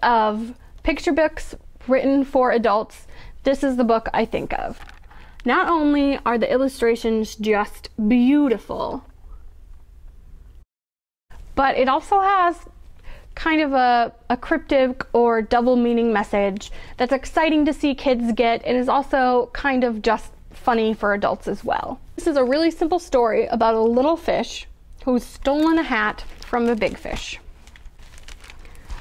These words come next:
But that fish was sleeping, and he probably won't wake up for a long time. And he probably won't notice that his hat is gone.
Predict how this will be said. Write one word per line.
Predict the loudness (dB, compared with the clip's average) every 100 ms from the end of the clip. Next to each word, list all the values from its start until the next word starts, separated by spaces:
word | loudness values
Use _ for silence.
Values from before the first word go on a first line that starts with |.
| -10 0
But | 2 2 0 -2
that | -2 -2
fish | -4 -2
was | -4 -4
sleeping, | -2 0 -2 -6 -6 -8 -12 -20 -12 -2
and | 0 2 0 -2 -4 -6 -12 -12 -12 -10 -10 -8
he | 0 0
probably | 2 2 4 4 4 4
won't | 4 2
wake | 0 0
up | 0 -2
for | -4 0
a | 4
long | 4 4 4 2
time. | 2 0 0 0 0 -2 -14 -16 _ _ _ _ _ -20 -20 -12 -4
And | 0 2
he | 2
probably | 2 2 2 4 4 4
won't | 4 4 2
notice | 2 0 0 -4
that | -2 -2
his | -2
hat | 0 0 0
is | -4 -4
gone. | -4 -4 -6 -6 -6